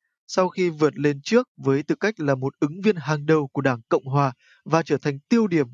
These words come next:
của rất nhiều bài viết đăng trên blog nhằm gia tăng số lượng truy cập,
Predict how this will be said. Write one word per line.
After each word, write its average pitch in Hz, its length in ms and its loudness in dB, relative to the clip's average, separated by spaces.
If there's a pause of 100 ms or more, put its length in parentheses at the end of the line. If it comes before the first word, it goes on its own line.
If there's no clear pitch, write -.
của 135 160 -4
rất 170 160 -2
nhiều 165 140 2
bài 127 340 -2
viết 214 140 2 (100)
đăng 147 220 -2
trên 123 200 -6
blog 156 180 0 (380)
nhằm 156 240 0
gia 180 160 -2
tăng 165 160 -4
số 151 160 -6
lượng 208 240 0
truy 160 160 -4
cập, 151 200 2